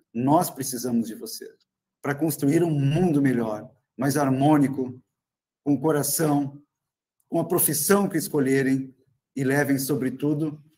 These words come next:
o coração. Hajam a profissão de vocês aonde estiverem com o coração. Celebrem o conhecimento, celebrem o amor e, sobretudo, a família.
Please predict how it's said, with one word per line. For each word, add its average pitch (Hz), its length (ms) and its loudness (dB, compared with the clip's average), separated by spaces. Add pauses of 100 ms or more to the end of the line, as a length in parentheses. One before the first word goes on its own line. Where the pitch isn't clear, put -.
(300)
o 139 100 -6
coração. 147 760 -2 (240)
Hajam 185 400 2
a 165 80 0
profissão 170 540 -2
de 180 60 -2
vocês 160 480 -2
aonde 214 480 4
estiverem 160 520 0
com 165 160 -4
o 156 60 -6
coração. 180 640 -6 (540)
Celebrem 147 500 4
o 147 60 4
conhecimento, 131 760 0 (480)
celebrem 143 640 0
o 131 120 4
amor 139 600 0 (440)
e, - 80 -10
sobretudo, 135 640 -2
a 127 60 -4
família. 110 500 -6